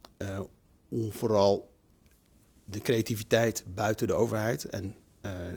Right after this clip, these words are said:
te, te activeren. En dat de overheid, eh, zelf, eh, minder zelf zou kunnen moeten doen. Wel een partij zijn die hierin meedoet. Maar ja, meer integraal denken over de hele samenleving.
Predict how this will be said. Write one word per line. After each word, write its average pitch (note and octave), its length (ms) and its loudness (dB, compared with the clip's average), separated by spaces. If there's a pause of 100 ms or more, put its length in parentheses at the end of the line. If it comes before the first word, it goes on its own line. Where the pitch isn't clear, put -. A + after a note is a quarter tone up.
(240)
te, - 220 -4
te - 100 -8
activeren. B2 800 6
En A2+ 120 -2
dat G#2+ 120 0
de A2 60 -2
overheid, G#2+ 580 0
eh, G2+ 240 0 (100)
zelf, B2 520 4 (120)
eh, G#2 180 -10
minder A2+ 400 2
zelf B2 340 6
zou G#2 380 6 (360)
kunnen A2+ 260 4
moeten G#2 220 -2
doen. A2+ 160 0
Wel B2+ 240 8
een A#2+ 100 0
partij B2 380 -2
zijn G#2 280 -4 (140)
die G#2 140 -6
hierin G2+ 360 -2 (200)
meedoet. G#2+ 500 -2 (800)
Maar G#2+ 460 -2
ja, A#2 200 -6 (220)
meer B2+ 580 6
integraal A#2+ 520 4
denken B2+ 320 4
over A#2+ 200 2
de A#2 100 4
hele C#3 320 10
samenleving. F#2 760 0